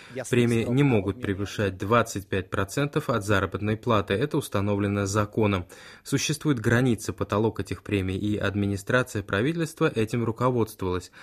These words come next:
Speaker 2: Причем уже при выплате премий за первое полугодие. С учетом таких правил будут действовать и все министерства.
Speaker 1: Už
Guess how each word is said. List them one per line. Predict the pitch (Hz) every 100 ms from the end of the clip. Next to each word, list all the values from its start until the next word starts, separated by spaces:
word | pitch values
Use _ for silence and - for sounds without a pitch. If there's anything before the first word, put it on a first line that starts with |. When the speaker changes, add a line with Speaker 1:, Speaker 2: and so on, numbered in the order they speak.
| - - -
Speaker 2:
Причем | 117 196 185
уже | 147 165
при | 147 135
выплате | 120 120 123 113 113
премий | - 101 101 117
за | 117 107 98
первое | 110 95 95 95
полугодие. | 113 123 123 104 92 90 - - - -
С | -
учетом | 135 120 104 98
таких | 101 107 -
правил | 151 185 208
будут | 131 135 160 113
действовать | 117 131 - 135 -
и | 131 131 113
все | - 107 101
министерства. | 101 101 101 - - 90 - 95
Speaker 1:
Už | 95